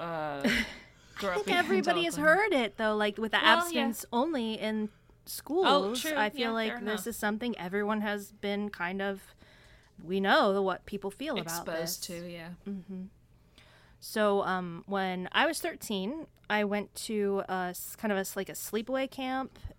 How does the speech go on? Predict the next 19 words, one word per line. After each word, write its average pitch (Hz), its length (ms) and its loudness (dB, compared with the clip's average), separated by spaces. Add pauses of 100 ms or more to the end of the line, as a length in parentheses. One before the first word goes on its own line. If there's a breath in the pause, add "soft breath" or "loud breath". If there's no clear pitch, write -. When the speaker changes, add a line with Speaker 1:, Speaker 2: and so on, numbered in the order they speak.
Speaker 2:
in, 208 120 -2
Speaker 1:
Oh, 196 200 2
it - 20 -2
was - 180 -2
life, 196 320 4
Speaker 2:
um, 185 60 -8
Speaker 1:
wasn't 190 380 -2
it? 175 180 -4 (380)
Speaker 2:
Uh-huh, 208 320 0
in 208 100 0
Orlando, 202 360 0
Florida. 214 760 -2 (760 loud breath)
Um, 208 260 4
and 190 100 0
it 196 40 2
was 214 120 -2
kind 262 220 2
of 247 140 2
a 196 600 0